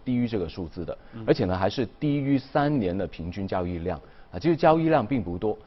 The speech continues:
Speaker 1: 但是交易量的集中度是比较高。
Speaker 2: 嗯。
Speaker 1: 从大反弹三月二十三号来到现在的话，我们发现哈，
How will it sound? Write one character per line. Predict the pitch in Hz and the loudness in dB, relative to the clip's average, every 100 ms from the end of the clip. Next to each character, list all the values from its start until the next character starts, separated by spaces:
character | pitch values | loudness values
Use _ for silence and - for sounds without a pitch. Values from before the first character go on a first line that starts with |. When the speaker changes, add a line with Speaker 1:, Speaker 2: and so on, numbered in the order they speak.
| - | -6
Speaker 1:
但 | - 185 | 0 4
是 | 165 | 4
交 | 117 175 160 170 | 4 4 4 4
易 | 175 135 | 0 2
量 | 165 151 92 | 4 4 4
的 | |
集 | 82 - 95 | -4 -4 -6
中 | - 135 135 131 | -2 -2 -2 0
度 | 156 - - - | -2 -2 -10 -10
是 | 104 | -8
比 | 95 | -2
较 | 85 | 0
高。 | 90 90 - | 0 -2 -6
Speaker 2:
嗯。 | 120 101 | -8 -6
Speaker 1:
从 | 117 123 147 156 156 156 | 0 2 4 2 2 2
大 | 165 143 | 4 4
反 | 87 | 2
弹 | 92 92 107 | -2 -2 0
三 | 123 | 2
月 | 127 | 4
二 | 101 | 2
十 | 98 98 | 0 -4
三 | 120 110 | -2 -2
号 | 113 107 82 | 0 0 0
来 | 90 | -2
到 | 95 | -2
现 | 110 92 | -2 -2
在 | 98 | -2
的 | 80 | -2
话， | 98 | -4
我 | 80 | -4
们 | 80 | -6
发 | 104 98 | -2 -2
现 | - 82 | -2 -6
哈， | 80 | -6